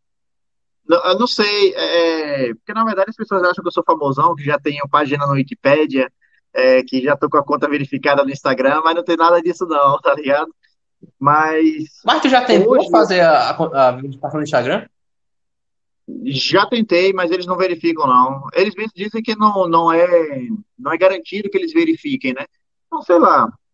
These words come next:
Speaker 1: por enquanto, até o momento não tem, não tem sido importante,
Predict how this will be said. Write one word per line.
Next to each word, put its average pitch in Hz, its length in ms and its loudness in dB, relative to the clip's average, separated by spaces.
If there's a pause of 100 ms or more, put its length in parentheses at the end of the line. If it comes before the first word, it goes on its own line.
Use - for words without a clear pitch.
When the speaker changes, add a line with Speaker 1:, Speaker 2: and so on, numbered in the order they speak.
Speaker 1:
por 196 100 4
enquanto, 220 360 2
até 190 280 2
o 233 80 2
momento 202 400 -2
não 220 140 2
tem, 175 680 -6 (480)
não 139 120 -2
tem 170 240 2
sido 175 280 2
importante, 170 720 0